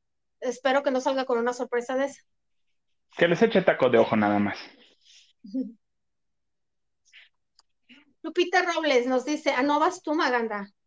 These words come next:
Speaker 2: No, te toca tú, no importa, amiga, es viernes,
Speaker 1: Ok, Lupita
Speaker 2: dale.
Speaker 1: Robles nos dice, "Buenas noches, feliz viernes y excelente fin de semana, la bandera". Pues muchas gracias, Lupita, igual para ti, ya nos contarán el lunes cómo les fue, ¿eh?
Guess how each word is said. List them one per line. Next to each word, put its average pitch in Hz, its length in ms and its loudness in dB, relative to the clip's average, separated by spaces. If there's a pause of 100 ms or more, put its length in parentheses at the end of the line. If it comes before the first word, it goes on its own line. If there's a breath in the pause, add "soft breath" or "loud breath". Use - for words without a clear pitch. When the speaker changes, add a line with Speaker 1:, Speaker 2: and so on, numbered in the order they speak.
(320)
Speaker 2:
No, 147 320 4
te 151 80 2
toca 175 300 4
tú, 294 200 8
no 277 120 10
importa, 240 360 6
amiga, 120 260 4
es 156 80 6
viernes, 180 420 6
Speaker 1:
Ok, 247 80 6
Lupita - 320 6
Speaker 2:
dale. 330 120 4
Speaker 1:
Robles 294 200 6
nos 277 140 0
dice, 269 180 -2
"Buenas 294 360 2
noches, 311 480 -2
feliz 262 440 -4
viernes 285 460 -2
y 285 40 0
excelente 247 540 -2
fin 262 240 -2
de 285 120 -4
semana, 262 480 -2 (440 soft breath)
la 233 200 0
bandera". 240 680 2 (680 soft breath)
Pues 254 280 0
muchas 277 340 0
gracias, 320 380 4
Lupita, 302 340 -4
igual 277 220 4
para 285 220 2
ti, 294 180 -2
ya 311 100 2
nos 330 160 -2
contarán 262 480 2
el 277 140 0
lunes 294 320 -2
cómo 285 200 -2
les 262 220 -4
fue, 269 140 0
¿eh? 285 300 0